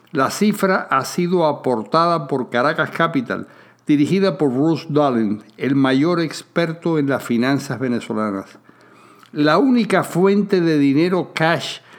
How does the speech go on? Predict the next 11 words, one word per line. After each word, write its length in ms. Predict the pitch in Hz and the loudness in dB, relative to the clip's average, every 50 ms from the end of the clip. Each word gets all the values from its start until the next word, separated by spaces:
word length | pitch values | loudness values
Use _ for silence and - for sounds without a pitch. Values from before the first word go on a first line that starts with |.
| - _ _ | -20 _ _
sustancial 1300 | - - - - - 214 196 151 - - - - 170 160 151 143 143 - - 180 185 190 185 170 156 | -18 -14 -4 0 2 2 2 2 -2 -2 0 2 2 4 2 0 0 0 0 2 2 2 2 0 -2
que 140 | - 139 123 | -2 -4 -2
tiene 340 | 120 147 160 165 165 165 156 | 2 2 2 4 4 2 2
Venezuela 720 | 147 139 135 123 131 - 165 175 175 170 170 165 - - - - - - _ _ _ | 2 0 0 -2 -2 0 0 0 0 0 -2 -4 -8 -14 -20 -20 -20 -20 _ _ _
proviene 600 | - 151 147 139 135 143 151 170 185 185 180 175 | 2 4 4 4 4 4 4 4 2 2 2 2
de 180 | 165 156 156 160 | 2 2 0 0
esas 360 | 147 - - 156 135 - - | -2 -2 -4 -6 -6 -6 -8
exportaciones. 1000 | 135 - - - - - 123 113 107 - 120 110 - - 123 120 117 104 104 104 - - _ - - - - - - - - - _ _ | -8 -10 -10 -10 -4 -2 -2 -2 -2 -2 -4 -4 -2 0 0 0 0 0 -2 -6 -8 -14 _ -20 -20 -20 -20 -20 -20 -20 -20 -20 _ _
Naturalmente, 640 | - 135 135 214 214 214 208 208 208 220 214 214 190 | -4 -2 0 2 2 2 2 2 2 2 2 2 0
Estados 440 | 147 - - 156 160 165 151 - - | -2 0 0 0 0 2 0 0 2
Unidos 580 | 151 165 180 190 185 190 180 151 - - - | 2 2 4 2 2 0 0 -2 -4 -10 -18